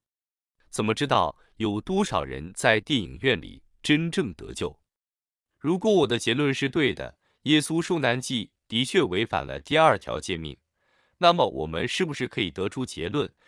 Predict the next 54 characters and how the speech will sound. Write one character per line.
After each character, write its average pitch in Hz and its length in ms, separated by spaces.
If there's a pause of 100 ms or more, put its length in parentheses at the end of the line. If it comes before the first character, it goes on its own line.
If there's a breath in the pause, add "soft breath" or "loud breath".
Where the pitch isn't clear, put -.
(120)
神 143 280
不 180 120
在 185 200
乎 90 200
人 67 300
是 - 200
否 - 160
得 71 180
救？ - 300 (840)
问 214 180
题 139 120
的 123 140
关 151 220
键 113 200
是 90 340 (120)
圣 170 380
经 160 260
怎 92 160
么 64 100
说， 78 320 (920)
而 120 120
不 120 160
是 123 140
票 165 320
房 101 260
怎 123 140
么 64 120
样。 67 240 (840)
如 185 180
果 208 100
我 185 140
们 127 180
不 156 140
相 147 220
信 104 280 (220 soft breath)
神 143 340
可 180 140
以 120 160
用 120 200
他 120 200
的 107 100
信 107 240
息 113 320 (160)
大 95 200
有 71 180
功 123 240
效 123 160
地 80 140
带 107 200
领 71 200
他 104 120
的 92 140
选 71 220
民， 67 340